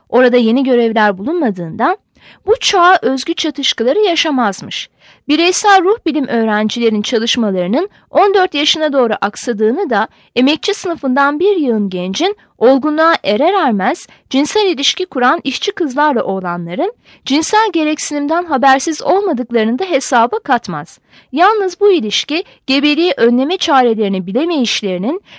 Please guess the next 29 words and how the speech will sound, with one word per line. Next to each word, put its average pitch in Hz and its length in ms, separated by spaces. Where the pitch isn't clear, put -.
ve 285 100
sevişmenin 311 580
sağlıklı 262 600
bir 415 140
biçimde 320 360
yapılabileceği 269 800
konut 311 380
yokluğunun 214 560
izin 302 300
verdiği 214 380
ölçüdedir 180 500
elbet. 170 340
Genç 359 320
emekçi 247 460
de 330 180
on 415 240
dört 349 220
yaşına 285 440
doğru 220 380
yeni 330 220
görevlerle 262 640
yüz 392 260
yüze 190 240
gelir. 180 380
Ama 262 240
cinsel 339 500
arzular 202 500
doyurulduğu 214 560
sürece 294 520